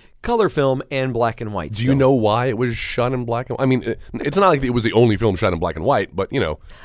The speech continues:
Speaker 1: I think that the, uh, for, for, if they chose it for an artistic reason,
Speaker 2: Mm-hmm.
Speaker 1: it's because it takes place, like, at turn of the century,
Speaker 2: Yeah,
Speaker 1: turn of
Speaker 2: thirties,
Speaker 1: America, you know, like
Speaker 2: Great
Speaker 1: when
Speaker 2: Depression.
Speaker 1: we were, yeah, exactly. Depression era. We were going from,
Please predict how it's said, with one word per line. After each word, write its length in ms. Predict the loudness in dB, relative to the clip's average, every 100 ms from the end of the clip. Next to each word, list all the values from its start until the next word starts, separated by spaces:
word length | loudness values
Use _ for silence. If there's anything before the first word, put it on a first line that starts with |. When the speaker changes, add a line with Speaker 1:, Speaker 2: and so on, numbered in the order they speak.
| -12 -2
Speaker 1:
I 120 | -2
think 300 | 0 -4 2
that 180 | 0 2
the, 120 | -4
uh, 120 | -6 -8 -14 -6
for, 260 | 0 0 -2
for, 220 | -4 -4 -2
if 200 | -6 -6
they 300 | -2 -2 -2 _
chose 260 | 0 0
it 80 | 0
for 100 | -2
an 60 | 0
artistic 460 | -2 -2 -4 -4 -2
reason, 320 | -2 0 -2
Speaker 2:
Mm-hmm. 200 | -2 -4 -6 _ _
Speaker 1:
it's 220 | -4 -2
because 580 | -6 -8 -6 -2 -2 -2 -8
it 240 | -10 -6
takes 300 | -4 -4 -6
place, 600 | -10 -2 0 0 -4 -14 -18 _ _ -6
like, 280 | -6 -6 _ _ _
at 180 | -4 -4
turn 240 | -4 -2 -2
of 120 | -4
the 40 | -4
century, 420 | -2 -2 -2 -4
Speaker 2:
Yeah, 60 |
Speaker 1:
turn 100 | -2
of 100 | -6
Speaker 2:
thirties, 560 | 2 2 4 0 -2 -4 -2
Speaker 1:
America, 460 | 0 0 0 0
you 120 | 0
know, 180 | 0 2
like 120 | 2
Speaker 2:
Great 80 | 0
Speaker 1:
when 60 | -2
Speaker 2:
Depression. 420 | -2 -2 -2 0
Speaker 1:
we 80 | 0
were, 160 | 0 0
yeah, 140 | -2
exactly. 460 | 0 0 -2 -2 -4
Depression 420 | -4 0 0 -2
era. 420 | -4 0 2 2 0
We 140 | -2
were 100 | -2
going 320 | -2 -4 -2 -6
from, 440 | -4 -2 -2 -4